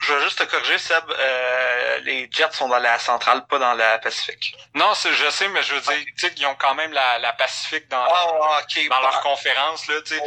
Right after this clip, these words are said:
Speaker 1: ouais.
Speaker 2: Ils, ils pourront pas finir dernier de la conférence.
Speaker 1: Ah, non,
Speaker 2: Parce que
Speaker 1: c'est sûr que
Speaker 2: littéralement,
Speaker 1: les deux
Speaker 2: il y a
Speaker 1: vont
Speaker 2: les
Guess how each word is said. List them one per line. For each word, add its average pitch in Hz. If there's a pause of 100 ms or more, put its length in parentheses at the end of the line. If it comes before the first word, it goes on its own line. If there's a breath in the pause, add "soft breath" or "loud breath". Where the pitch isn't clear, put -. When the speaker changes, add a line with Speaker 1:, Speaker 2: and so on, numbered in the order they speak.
(120)
Speaker 1:
ouais. 135
Speaker 2:
Ils, 135 (100)
ils 160
pourront 160
pas 190
finir 147
dernier 143
de 147
la 131
conférence. 131 (460 soft breath)
Speaker 1:
Ah, 214
non, 226
Speaker 2:
Parce 196
que 131
Speaker 1:
c'est -
sûr 247
que -
Speaker 2:
littéralement, 143
Speaker 1:
les 147
deux 139
Speaker 2:
il -
y -
a 135
Speaker 1:
vont 131
Speaker 2:
les 135